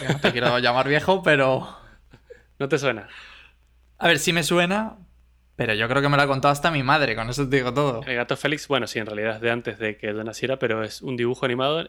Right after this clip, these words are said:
Speaker 2: y era un gato negro que tenía una maleta que la abría y metía de todo. Y era como que no tenía fondo.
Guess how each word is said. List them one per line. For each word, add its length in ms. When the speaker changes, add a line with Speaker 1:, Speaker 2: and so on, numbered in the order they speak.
Speaker 2:
y 160
era 220
un 100
gato 400
negro 360
que 100
tenía 220
una 120
maleta 460
que 520
la 180
abría 260
y 40
metía 520
de 120
todo. 320
Y 120
era 120
como 140
que 80
no 100
tenía 200
fondo. 400